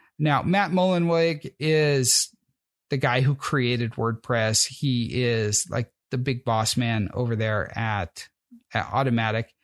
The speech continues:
An article in the Wall Street Journal today said,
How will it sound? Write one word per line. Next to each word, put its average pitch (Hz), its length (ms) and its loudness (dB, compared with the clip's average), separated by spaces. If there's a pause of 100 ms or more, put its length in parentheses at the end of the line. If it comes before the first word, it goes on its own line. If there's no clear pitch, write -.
(520)
An 147 180 0
article 156 680 0
in 123 720 0
the 131 80 0
Wall 131 240 0
Street 120 320 0
Journal 131 360 0
today 120 380 0
said, 120 280 0